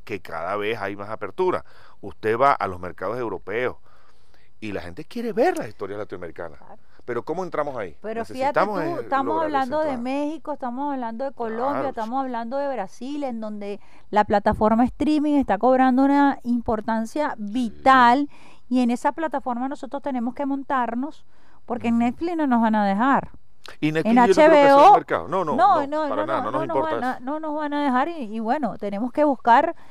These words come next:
Speaker 2: otras plataformas
Speaker 1: Sí.
Speaker 2: que nos permitan precisamente de
Speaker 1: Sí,
Speaker 2: manera
Speaker 1: sí.
Speaker 2: inteligente y audaz colocar nuestros contenidos y competir. Yo creo que ese, me
Speaker 1: Ujú.
Speaker 2: parece que ese es como el
Speaker 1: Sí,
Speaker 2: camino,
Speaker 1: es
Speaker 2: ¿no?
Speaker 1: como hizo el icaic. Tú
Speaker 2: Ujú.
Speaker 1: ves cómo hizo el icaic. El icaic logra montar una estructura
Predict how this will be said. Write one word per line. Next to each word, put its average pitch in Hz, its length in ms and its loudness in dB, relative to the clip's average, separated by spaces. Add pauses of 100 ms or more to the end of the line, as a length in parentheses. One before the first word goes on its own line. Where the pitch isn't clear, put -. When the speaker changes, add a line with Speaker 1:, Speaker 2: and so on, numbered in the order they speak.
(500)
Speaker 2:
otras 254 340 4
plataformas 320 720 4
Speaker 1:
Sí. 202 80 -12
Speaker 2:
que 262 120 0
nos 240 140 -2
permitan 220 380 -6
precisamente 269 600 -2
de 254 40 0
Speaker 1:
Sí, - 20 0
Speaker 2:
manera 214 260 0
Speaker 1:
sí. 277 60 2
Speaker 2:
inteligente 277 640 2
y 311 60 0
audaz 311 560 2 (340)
colocar 226 420 4
nuestros 269 320 -2
contenidos 311 560 -4
y - 20 -6
competir. 196 480 -8
Yo 185 140 -6
creo 233 160 -8
que 302 80 -8
ese, 311 400 -8
me 233 120 0
Speaker 1:
Ujú. 220 80 -2
Speaker 2:
parece 220 300 -6
que 294 100 -8
ese 285 200 -8
es 269 60 -10
como 269 260 -6
el 226 80 -8
Speaker 1:
Sí, - 60 -6
Speaker 2:
camino, 220 360 0
Speaker 1:
es 196 80 -2
Speaker 2:
¿no? - 40 -4
Speaker 1:
como 170 160 -2
hizo 139 160 -8
el 160 60 -4
icaic. 147 520 -10 (600)
Tú 196 80 -4
Speaker 2:
Ujú. 135 100 -2
Speaker 1:
ves 151 100 -2
cómo 160 140 -6
hizo 165 100 -6
el 143 60 -2
icaic. 104 260 -4
El 95 100 -4
icaic 123 360 -2
logra 123 680 2 (1200)
montar 131 960 -2
una 143 200 -4
estructura 127 600 -8